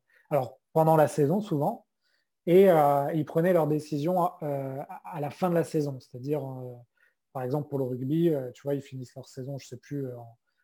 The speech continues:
en, en mai, juin, et, euh, ils recommencent en août, donc ils prennent leurs décisions en juillet. Donc, en fait, tu fais un, un travail toute l'année, euh, pour qu'en juillet, ils prennent la bonne décision.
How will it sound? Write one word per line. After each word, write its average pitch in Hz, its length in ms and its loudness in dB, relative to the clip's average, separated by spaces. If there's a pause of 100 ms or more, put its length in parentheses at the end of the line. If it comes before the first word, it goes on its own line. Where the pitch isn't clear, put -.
(200)
en, 131 80 -14
en 123 140 -12
mai, 143 200 2
juin, 151 600 0
et, 143 240 0
euh, 135 180 -2
ils 131 140 -2
recommencent 139 560 -2
en 135 140 -6
août, 185 360 0 (360)
donc 139 180 -6
ils - 60 -16
prennent 156 220 0
leurs 143 140 -2
décisions 147 420 -4
en 147 60 -2
juillet. 151 300 0
Donc, 131 220 -6
en 135 80 -10
fait, 165 160 2
tu - 120 -12
fais - 120 -10
un, 147 140 -8 (380)
un 151 120 -2
travail 170 440 4
toute 185 220 -2
l'année, 175 460 2 (500)
euh, 131 60 -4
pour - 260 -2
qu'en 147 720 -2
juillet, 160 640 2
ils 175 100 -2
prennent 165 240 -2
la 156 80 -2
bonne 151 140 0
décision. 139 420 -8